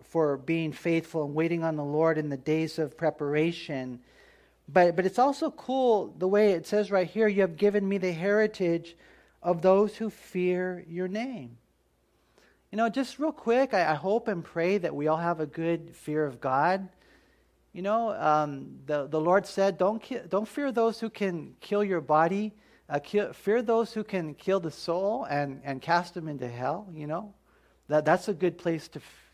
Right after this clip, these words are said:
start the fear. I've told you guys before about my friend who got saved because he was afraid of going to hell. Uh, I know people, I could point out people that come to this church that got saved 'cause they were afraid of going to hell.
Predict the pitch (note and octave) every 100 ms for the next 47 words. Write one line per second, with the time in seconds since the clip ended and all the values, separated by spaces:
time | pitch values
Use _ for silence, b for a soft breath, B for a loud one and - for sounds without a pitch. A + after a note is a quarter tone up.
0 | - - D#3+ D#3 D3+ - C#3+ D#3 G#3 G#3+
1 | b b b b b - D#3+ - F#3+ F3
2 | F3 E3+ D#3+ D3 - F3+ F#3 E3+ E3 D3+
3 | - E3+ F3 E3+ D3+ C#3 - E3 F3 F#3
4 | D#3 D#3+ D3+ D3 C#3 C#3 - D#3+ D#3+ D3+
5 | D3 C#3 C3 C3 C3+ E3+ A3+ _ _ _
6 | _ _ _ _ _ _ _ _ _ _
7 | _ _ C#3+ D3+ C#3+ F3+ G3 C4+ - A#3+
8 | A#3+ D#3+ F3 A3+ - A3 B3 A#3+ - F3
9 | E3+ D3+ C#3 - F#3 F3 D#3+ C#3+ - F3
10 | F#3+ - D#3 D3+ - D#3+ E3 F3 D#3+ D3+
11 | D3+ C#3 D3+ D3 C#3+ D3 C#3+ B2+ A2+ B2
12 | C3+ G#3